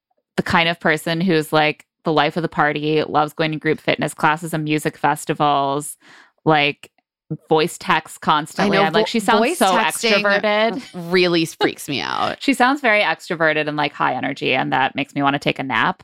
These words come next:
Speaker 1: but I do wanna know more about this whole punk thing. Her Instagram bio, uh, P H L, R N,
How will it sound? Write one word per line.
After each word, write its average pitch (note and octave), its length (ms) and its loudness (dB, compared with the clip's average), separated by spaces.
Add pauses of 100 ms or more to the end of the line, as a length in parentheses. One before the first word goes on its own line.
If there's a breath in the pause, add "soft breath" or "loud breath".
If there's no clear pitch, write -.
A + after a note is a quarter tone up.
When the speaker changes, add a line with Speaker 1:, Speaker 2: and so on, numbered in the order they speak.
(140)
Speaker 1:
but D3+ 320 2
I D#3+ 100 -2
do D#3 160 -2
wanna D3 180 -2
know C#3+ 160 -2
more C3+ 320 -2
about - 260 -4
this - 320 -8
whole C#3+ 200 -2
punk - 280 -6
thing. - 360 -2 (580 soft breath)
Her F#3 220 0
Instagram G3+ 520 0
bio, D3+ 760 0 (120)
uh, C#3+ 180 0
P - 200 -4
H D3 300 -2
L, D#3 560 0
R C#3 200 -2
N, D3+ 500 -2